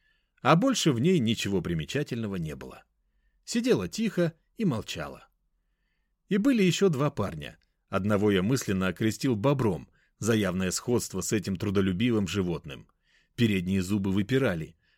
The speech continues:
а усы под носом делали лицо ещё более смешным. Второй косил под Леннона. Правда, вместо круглых очков на нём были обычные, ботанские, с чёрной оправой. Других достать, видимо, не удалось.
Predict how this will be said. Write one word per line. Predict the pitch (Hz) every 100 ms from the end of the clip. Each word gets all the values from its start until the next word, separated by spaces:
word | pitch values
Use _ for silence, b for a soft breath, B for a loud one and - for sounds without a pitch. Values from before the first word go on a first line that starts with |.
| _
а | 101
усы | 107 - 156
под | 135 95
носом | 95 92 90 78 _ _ _
делали | 101 123 107 92
лицо | 87 90 - 175 165 b b
ещё | 139 165 - 127
более | 131 107 90
смешным. | - 95 - 87 71 - _ _ _ _ _ _ _
Второй | - - 110 135 127
косил | - 98 135 139
под | 113 120 131
Леннона. | 156 110 82 69 - _ _ _ -
Правда, | 165 151 160
вместо | 170 170 156
круглых | - 226 156 104
очков | 98 87 - 82 - b b b
на | 240
нём | 226 196
были | 208 190
обычные, | 190 226 - 98 82 - _ _
ботанские, | 143 170 - 90 - 87 71 - _
с | -
чёрной | - 120 98 92
оправой. | 87 104 85 76 - _ _ _ _ _
Других | 113 151 156 196 101
достать, | 101 - 127 -
видимо, | 127 117 110 107
не | 107
удалось. | 95 90 82 - -